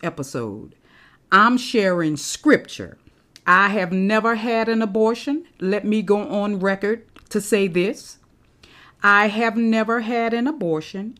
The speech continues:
and I never will. I also don't believe in or practice premarital sex. That is having sex outside of marriage.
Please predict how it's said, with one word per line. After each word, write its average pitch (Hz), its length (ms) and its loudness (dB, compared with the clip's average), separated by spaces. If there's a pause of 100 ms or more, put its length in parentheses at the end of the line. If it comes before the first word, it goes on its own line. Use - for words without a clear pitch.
(120)
and 220 220 2
I 214 80 6
never 220 300 2
will. 233 500 -4 (580)
I 196 240 2 (100)
also 208 680 2 (340)
don't 185 300 4
believe 185 720 0
in 175 560 0
or 180 220 4
practice 165 800 -4 (220)
premarital 202 680 4
sex. - 560 -6 (340)
That 240 240 4
is 208 180 4
having 220 340 0
sex 208 400 -4 (100)
outside 214 460 0
of 202 100 -4
marriage. 214 500 -4